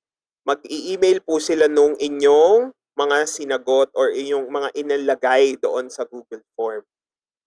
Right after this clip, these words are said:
So, for example, at para malaman nyo rin po kung ano po yung dapat nyong i-ready kapag nag-fill up na po kayo ng Google Form. Lalo na po kung hindi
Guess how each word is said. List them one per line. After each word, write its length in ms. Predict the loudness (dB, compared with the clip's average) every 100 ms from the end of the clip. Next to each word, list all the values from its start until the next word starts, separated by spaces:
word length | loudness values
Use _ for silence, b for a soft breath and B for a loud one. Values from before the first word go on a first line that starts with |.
| _
So, 120 | 0 2
for 160 | 2 2
example, 720 | 0 0 0 0 4 4 6
at 200 | 2 -2 _ _
para 240 | 0 0
malaman 400 | 0 2 2 0 -2
nyo 120 | -4
rin 160 | -4
po 80 | -4
kung 160 | -2 -2
ano 160 | -4
po 160 | -6 -6
yung 80 | -4
dapat 240 | -4 -4 -8
nyong 160 | -8 -2
i-ready 400 | 0 0 -2 -8
kapag 320 | -6 -6 -6
nag-fill 560 | -8 _ _ -8 -6
up 80 | -6 -6
na 80 | -8
po 160 | -6
kayo 200 | -4 -4 -6
ng 120 | -8
Google 240 | -8 -8 -2
Form. 320 | 4 4 4 -4 _
Lalo 240 | -2 0 2
na 120 | 0
po 240 | 2 2 2
kung 280 | 0 -2 -6
hindi 240 | -14 -12